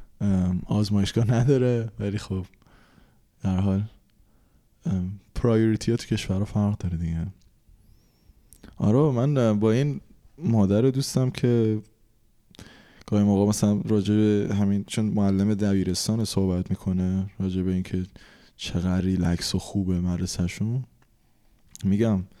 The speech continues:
منم با این قیافه واقعاً موهام بور می‌شد و چشام آبی می‌شد اگه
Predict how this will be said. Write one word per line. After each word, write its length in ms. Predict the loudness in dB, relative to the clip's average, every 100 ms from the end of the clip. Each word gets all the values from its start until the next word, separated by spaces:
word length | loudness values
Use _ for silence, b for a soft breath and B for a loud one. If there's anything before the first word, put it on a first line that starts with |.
| b b b b b b
منم 240 | -2 2
با 160 | 2 4
این 120 | 4
قیافه 320 | 2 2 0
واقعاً 340 | 0 0 2 0
موهام 340 | 2 2 2
بور 220 | 2 2
می‌شد 320 | 2 0 0 0
و 60 |
چشام 380 | 0 -2 0 0
آبی 180 | 0 0
می‌شد 340 | -2 -2 -4
اگه 300 | -4 -4 -6